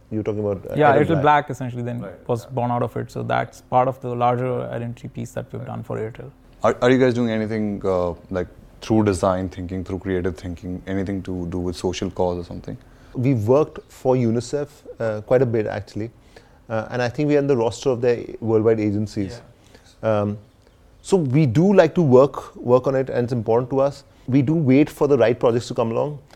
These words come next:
Speaker 1: But yeah, we have done, uh, quite a few projects actually for, for unicef.
Speaker 2: For unicef, for Amnesty, we've done.
Speaker 1: For
Speaker 2: Yeah.
Speaker 1: unicef, New York, and, uh,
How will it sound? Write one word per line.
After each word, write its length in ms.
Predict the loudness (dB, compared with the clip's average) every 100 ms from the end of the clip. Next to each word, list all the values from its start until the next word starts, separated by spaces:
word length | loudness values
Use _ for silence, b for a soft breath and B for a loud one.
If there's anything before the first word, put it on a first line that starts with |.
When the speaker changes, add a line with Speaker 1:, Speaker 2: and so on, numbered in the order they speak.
| b
Speaker 1:
But 140 | 4 8
yeah, 200 | 8 6
we 140 | 2
have 200 | 4 4
done, 260 | 4 4 0
uh, 320 | -2 -4 -4 0
quite 120 | 0
a 40 |
few 140 | 0 0
projects 280 | 0 -2
actually 300 | -4 -4 -6
for, 420 | -2 2 2 0 -10 -12
for 200 | -2 0
unicef. 260 | 0 0 2
Speaker 2:
For 60 |
unicef, 440 | 2 2 0 0 0
for 140 | -2
Amnesty, 480 | -4 -6 -8 -8 -8 -8
we've 260 | -10 -10
done. 220 | -10 -8 -2
Speaker 1:
For 100 | 2
Speaker 2:
Yeah. 140 | 2
Speaker 1:
unicef, 540 | 0 0 -2 -4 -6
New 120 | -4 2
York, 340 | 6 4 4
and, 220 | -4 -4
uh, 320 | -6 -8 -8